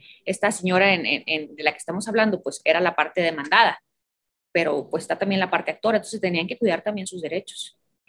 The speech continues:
Que agradecemos mucho a la conatrip, al,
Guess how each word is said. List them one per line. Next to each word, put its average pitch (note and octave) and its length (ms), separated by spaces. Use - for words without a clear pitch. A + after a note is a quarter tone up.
Que G#3+ 120
agradecemos G3 760
mucho G#3+ 340
a A3+ 80
la F3+ 180
conatrip, E3+ 600
al, F3+ 520